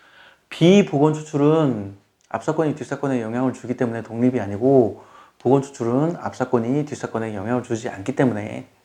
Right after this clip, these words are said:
독립이에요. 독립. 그러면 독립 시행의 정리는 두 가지 조건을 만족해야 하는데, 하나는 독립이고, 독립이라는 조건을 만족해야 하고, 또 다른 조건은 뭐냐면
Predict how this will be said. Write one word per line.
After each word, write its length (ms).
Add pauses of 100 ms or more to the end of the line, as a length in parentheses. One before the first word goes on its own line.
(120)
독립이에요. 800 (840)
독립. 340 (1000)
그러면 600 (420)
독립 480
시행의 1040
정리는 880 (2500)
두 140
가지 140
조건을 260
만족해야 300
하는데, 180
하나는 480
독립이고, 920 (1000)
독립이라는 480
조건을 240
만족해야 340
하고, 220
또 100
다른 320
조건은 380
뭐냐면 680